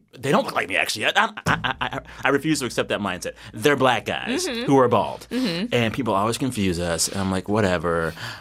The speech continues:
Speaker 1: Uh, but one time someone confused me for John Asante, a good friend of mine in radio.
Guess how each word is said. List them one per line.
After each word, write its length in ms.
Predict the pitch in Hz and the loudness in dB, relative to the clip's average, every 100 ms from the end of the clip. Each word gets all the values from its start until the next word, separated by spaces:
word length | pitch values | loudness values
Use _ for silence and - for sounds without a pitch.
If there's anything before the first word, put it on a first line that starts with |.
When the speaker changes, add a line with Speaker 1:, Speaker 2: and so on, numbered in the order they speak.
| - | -2
Speaker 1:
Uh, 180 | 107 104 | 2 2
but 180 | 110 | 2
one 220 | 98 120 202 | 2 2 2
time 320 | 165 127 113 | 4 2 2
someone 320 | 107 104 101 | 0 0 -2
confused 400 | - 101 107 101 | -2 0 2 4
me 440 | 95 95 87 85 | 4 4 2 0
for 180 | 80 - | -2 -4
John 200 | 82 85 | -2 -2
Asante, 300 | 90 87 78 | 0 0 0
a 80 | 78 | -2
good 120 | 80 | -2
friend 160 | - 78 | -4 -6
of 80 | 71 | -4
mine 180 | 76 73 | -6 -6
in 100 | 78 | -6
radio. 460 | 76 - 69 65 | -6 -6 -6 -6